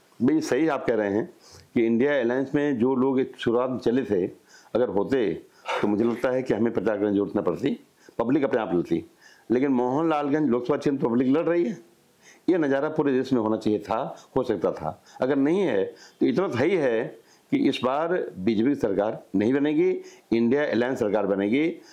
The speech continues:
हम लालायित हैं, समाजवादी पार्टी के ला-, के वर्कर लालायित हैं कि इस देश का प्रधानमंत्री विपक्ष का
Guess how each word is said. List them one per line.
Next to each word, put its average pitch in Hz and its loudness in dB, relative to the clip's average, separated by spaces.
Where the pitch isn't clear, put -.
हम 131 0
लालायित 127 0
हैं, 110 -2
समाजवादी 127 0
पार्टी 123 -2
के 156 0
ला-, 135 0
के 135 0
वर्कर 117 0
लालायित 104 0
हैं 98 -2
कि 151 2
इस 139 -2
देश 120 0
का 160 -2
प्रधानमंत्री 127 0
विपक्ष 117 -4
का 131 -2